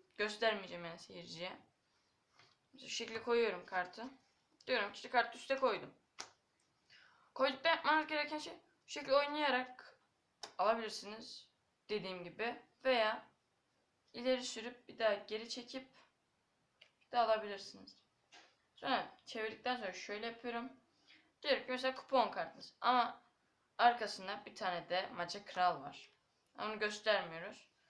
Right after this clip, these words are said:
Şu şekilde tutuyoruz. Sonra diyoruz ki kartını kapattım. Ortalığa bir yere koydum derken de zaten maça kralı koyuyoruz ortaya bir yere. Bunu da göstermemeniz gerekiyor.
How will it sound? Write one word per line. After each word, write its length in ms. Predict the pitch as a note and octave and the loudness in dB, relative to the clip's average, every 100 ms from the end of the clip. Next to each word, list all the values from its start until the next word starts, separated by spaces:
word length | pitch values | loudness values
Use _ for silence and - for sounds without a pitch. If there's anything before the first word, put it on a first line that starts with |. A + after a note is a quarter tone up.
| _ _ _ | _ _ _
Şu 80 | - | -10
şekilde 340 | G3+ - F3 | -8 -6 -8
tutuyoruz. 360 | - F3 F3+ A#3+ | -6 -10 -10 -8
Sonra 220 | A#3+ B3 | -6 -2
diyoruz 260 | C#4 C4 - | -2 -4 -8
ki 200 | F3+ F3 _ _ _ _ _ | -12 -12 _ _ _ _ _
kartını 400 | C4 C4 B3+ C4 | 0 0 -2 -4
kapattım. 560 | C4 A3 G#3+ - D#3 - - - - _ _ _ _ _ _ _ _ _ _ _ _ - - | 0 2 2 0 -16 -18 -10 -10 -10 _ _ _ _ _ _ _ _ _ _ _ _ 0 6
Ortalığa 460 | C#4+ C#4+ C4+ C4 | 6 6 6 6
bir 60 | C4+ | 6
yere 220 | C#4 B3+ | 4 4
koydum 440 | - C4+ C4 C4 C#4 | 4 4 6 2 2
derken 480 | B3+ - G#3+ G3 | 2 0 -6 -4
de 200 | A#3 C#4 - _ _ _ _ | -4 -4 -8 _ _ _ _
zaten 280 | - C4 C4 | -4 0 2
maça 280 | C4 C4 C4 | 4 2 0
kralı 300 | B3+ A#3+ A#3+ | 2 2 2
koyuyoruz 340 | G#3+ F3+ F3 | -4 -4 -4
ortaya 440 | E3+ E3+ - F3 E3+ | -6 -8 -6 -8 -4
bir 60 | |
yere. 280 | F3 F3 G#3 - - | -2 -2 -4 -10 -6
Bunu 120 | A3+ | -4
da 60 | F#3 | -2
göstermemeniz 720 | F#3 - F3 E3+ E3+ E3 D#3+ | -2 -4 -6 -6 -8 -12 -10
gerekiyor. 460 | D#3+ D#3+ - - | -12 -12 -14 -14